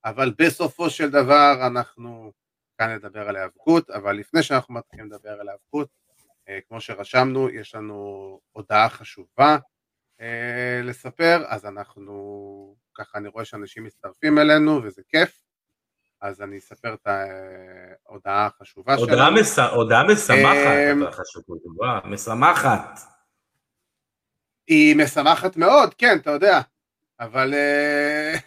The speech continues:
Speaker 1: <laughs> יש לנו פה תגובות, אה, כבר מתחילים מתגובות, אז זה טוב לנו, אנחנו אוהבים שמגיבים לנו. אה, רפאל וזנה ככה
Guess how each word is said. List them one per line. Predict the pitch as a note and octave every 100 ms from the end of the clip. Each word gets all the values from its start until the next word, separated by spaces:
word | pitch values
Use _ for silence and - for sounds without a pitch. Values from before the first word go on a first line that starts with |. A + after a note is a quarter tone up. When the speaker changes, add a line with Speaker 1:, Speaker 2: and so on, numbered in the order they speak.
| _ _ _ _ _
Speaker 1:
<laughs> | _ _ _ _ _ F#3
יש | D3
לנו | D3+ D3+
פה | D#3 C3+
תגובות, | C3 C#3+ C3+ F#3+ G3 F#3+ - _ _ _ _ _ _ _ _ -
אה, | B2 B2+ C3 C3 C3 C3 C3 C3 C3 C3 C3 C3 C3 B2+ A#2+ _
כבר | C#3+ D3
מתחילים | C#3 - C#3 C#3+
מתגובות, | B2 A#2+ A2+ D3+ E3 E3+
אז | A#2+
זה | A2 -
טוב | E3+ D#3
לנו, | E3 E3 F3 F3+ F3
אנחנו | C3+ A#2+ - A#2 G#2+ G#2+ G#2+
אוהבים | G#2 C3 C#3
שמגיבים | C3+ C3 B2+ B2+ C#3 C#3+
לנו. | D3 E3 E3+ _ _ _ _ _ G#2
אה, | G#2 G#2 G#2 G#2 G2+
רפאל | G#2 G#2 G#2 G2+
וזנה | F#2+ G#2+ G#2
ככה | - G2+ G2+ G2+ G2 G2